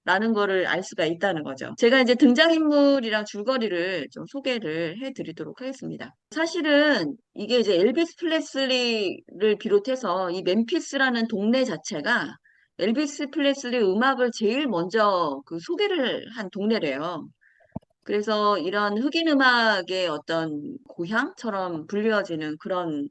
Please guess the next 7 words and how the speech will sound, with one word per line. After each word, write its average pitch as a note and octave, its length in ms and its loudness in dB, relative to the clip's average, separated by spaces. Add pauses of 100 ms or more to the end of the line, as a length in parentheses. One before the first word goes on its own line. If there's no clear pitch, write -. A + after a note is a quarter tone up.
곳이 G3 420 -4
이제 F3 160 2
멤피스라는 E3+ 1000 0 (240)
동네인데, E3+ 680 0 (280)
그래서 A#3+ 280 2
맨 A3+ 320 0
처음에 C#4 460 0